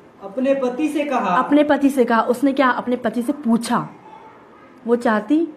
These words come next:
Speaker 2: बोलती, "ये घर की तो पूरी चाबी मेरे हाथ में है, चलो छोड़ दो, मेरे को पति से क्या पूछने की ज़रूरत है?" काफ़ी लोग सोचते हैं, "मुझे पति से पूछने की ज़रूरत नहीं है, इस घर की मालकिन मैं, उस घर की head मैं, घर मैं चलाती हूँ भैया,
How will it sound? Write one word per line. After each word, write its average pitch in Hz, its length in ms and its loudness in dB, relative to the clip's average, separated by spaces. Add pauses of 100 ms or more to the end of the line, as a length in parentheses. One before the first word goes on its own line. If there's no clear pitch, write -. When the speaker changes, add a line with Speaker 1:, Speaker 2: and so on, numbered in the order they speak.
(120)
Speaker 2:
बोलती, 208 520 -2
"ये 220 140 -6
घर 190 240 -4
की 202 160 -6
तो 262 100 -4
पूरी 254 260 -2
चाबी 247 280 -2
मेरे 226 280 0
हाथ 196 360 0
में 233 160 -4
है, 247 280 -2 (560)
चलो 277 200 4
छोड़ 262 240 2
दो, 262 100 0
मेरे 254 140 0
को 254 100 -2
पति 262 260 -2
से 285 120 -2
क्या 311 120 4
पूछने 277 360 -2
की 254 100 0
ज़रूरत 233 180 0
है?" 254 60 -4
काफ़ी 233 240 0
लोग 247 160 2
सोचते 247 220 -4
हैं, 302 80 -2
"मुझे 254 420 -6
पति 254 240 -2
से 285 120 -4
पूछने 254 340 -4
की 277 100 0
ज़रूरत 240 320 -2
नहीं 285 140 0
है, 330 100 -2 (240)
इस 247 160 -2
घर 247 160 2
की 269 120 0
मालकिन 240 460 2
मैं, 269 120 2
उस 262 120 -2
घर 247 140 2
की 277 140 -2
head 254 300 4
मैं, 269 200 0
घर 226 200 2
मैं 269 160 2
चलाती 302 420 2
हूँ 320 100 2
भैया, 285 280 2